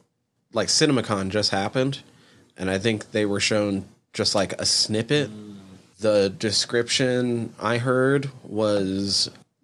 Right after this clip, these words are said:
Speaker 1: Witch meets Braveheart.
Speaker 2: Oh, what?
Speaker 1: Yeah.
Speaker 2: Okay, I'm on board. All right, and our last editor is Gardner Gold,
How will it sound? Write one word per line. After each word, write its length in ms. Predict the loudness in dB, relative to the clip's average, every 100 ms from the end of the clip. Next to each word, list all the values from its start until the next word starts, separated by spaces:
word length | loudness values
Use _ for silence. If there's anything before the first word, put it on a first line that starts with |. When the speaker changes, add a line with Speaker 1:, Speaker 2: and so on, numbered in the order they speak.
| -12
Speaker 1:
Witch 340 | -2 -2 -2 -2
meets 220 | -2 -4
Braveheart. 580 | -4 -4 -4 -8 -10 -12 -18 -20 _ _
Speaker 2:
Oh, 280 | -12 -10 -14 -20 _ _ _ _ _
what? 320 | -10 -10 -10 -20 -20 _ -10
Speaker 1:
Yeah. 460 | -4 -2 -2 -8 -14 -20 -20 _ -20 -20
Speaker 2:
Okay, 280 | -16 -12 -12 -12
I'm 180 | -8 -4
on 140 | -2 -2
board. 260 | -2 -4 -8 -16 _ _ _ _ _ 0
All 60 | 2
right, 60 |
and 80 | 2
our 80 | 2
last 320 | 2 2 0
editor 420 | 0 -2 -2 -2 -2
is 160 | -4
Gardner 480 | -4 -2 -2 -2 -6
Gold, 500 | -4 -2 -2 -2 -6